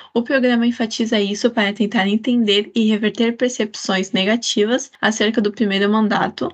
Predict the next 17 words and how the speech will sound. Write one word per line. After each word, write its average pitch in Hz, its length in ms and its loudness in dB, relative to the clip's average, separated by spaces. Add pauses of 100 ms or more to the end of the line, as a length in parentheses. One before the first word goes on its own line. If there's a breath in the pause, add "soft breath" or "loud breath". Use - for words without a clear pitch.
(140 loud breath)
sobre 226 260 0
pontos 311 460 -4
ruins 247 400 0
dos 247 180 -2
últimos 240 400 -2
quatro 240 420 -2
anos 233 200 2
de 233 80 -2
governo 208 580 0 (100)
e - 80 -2
atribuindo, 220 520 0
assim, 208 380 -2
a - 100 2
responsabilidade 208 1040 -2
ao 208 100 0
contexto 214 460 -2
econômico 240 760 -2